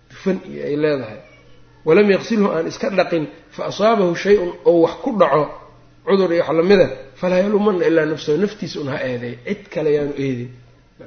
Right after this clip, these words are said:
Xadiidka marka maslaxadaadii ka talinaysaa, ee, nadaafadaadii iyo waxaan bahalladan iyo shayaadiintan habeenkii wareegayso adiga ka huruddo,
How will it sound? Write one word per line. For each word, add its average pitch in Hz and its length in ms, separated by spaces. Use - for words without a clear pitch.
Xadiidka 165 420
marka 165 200
maslaxadaadii 156 600
ka 165 120
talinaysaa, 165 680
ee, 151 500
nadaafadaadii 196 920
iyo 175 200
waxaan 180 440
bahalladan 175 640
iyo 165 280
shayaadiintan 175 720
habeenkii 170 380
wareegayso 180 600
adiga 185 260
ka 214 100
huruddo, 170 460